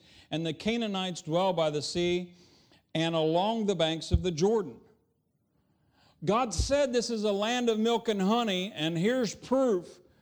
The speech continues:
We brought all this fruit back. It's exactly as God described it.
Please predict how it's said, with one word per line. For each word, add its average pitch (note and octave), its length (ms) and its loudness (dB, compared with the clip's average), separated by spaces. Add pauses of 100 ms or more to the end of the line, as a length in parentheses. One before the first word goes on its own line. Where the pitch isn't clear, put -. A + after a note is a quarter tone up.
(140)
We E3 140 4
brought G#3+ 320 2
all G#3+ 160 2
this G3+ 220 0
fruit A#3 360 -2
back. D#3+ 380 -2
It's E3 200 -6
exactly F#3+ 640 -2
as F3 120 -2
God G3 300 0
described F3 580 -2
it. A#2+ 120 -10